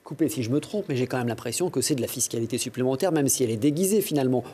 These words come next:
On vient prendre soit du travail, soit, euh, de l'argent dans les poches des Français.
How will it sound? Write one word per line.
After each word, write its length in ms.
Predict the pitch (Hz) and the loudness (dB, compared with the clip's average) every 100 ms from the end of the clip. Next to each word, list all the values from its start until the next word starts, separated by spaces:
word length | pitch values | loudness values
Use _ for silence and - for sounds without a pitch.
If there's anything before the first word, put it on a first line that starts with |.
| - | -2
On 100 | 131 | 2
vient 280 | 139 185 165 | 4 2 2
prendre 400 | - 160 131 - | 2 2 2 -2
soit 220 | - 156 | -2 2
du 120 | 151 156 | 2 0
travail, 480 | 151 147 147 131 | 0 2 4 2
soit, 380 | - 147 143 135 - - 127 | 0 4 4 4 -2 -10 -4
euh, 260 | 110 113 | -2 -2
de 200 | 113 117 | -4 -2
l'argent 520 | 123 113 117 185 214 | 0 0 0 0 0
dans 180 | 147 131 | 0 -4
les 100 | 110 | -4
poches 200 | 165 151 | 0 0
des 80 | 127 | 0
Français. 440 | - 196 - 208 | -4 -4 2 2